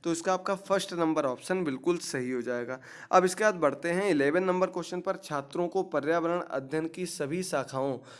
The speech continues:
के साथ पढ़ाने हेतु कौन सा उपागम श्रेष्ठ होता है? यानी कि सभी शाखाओं को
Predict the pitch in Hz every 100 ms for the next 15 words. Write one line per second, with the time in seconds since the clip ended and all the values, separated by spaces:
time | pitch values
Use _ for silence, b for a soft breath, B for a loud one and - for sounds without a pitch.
0 | B B _ 185 185 185 175 180 - -
1 | 143 151 170 185 156 185 175 127 B B
2 | - 175 190 196 165 151 135 170 180 156
3 | 156 - 131 135 147 160 170 170 185 -
4 | 143 180 180 156 143 147 147 175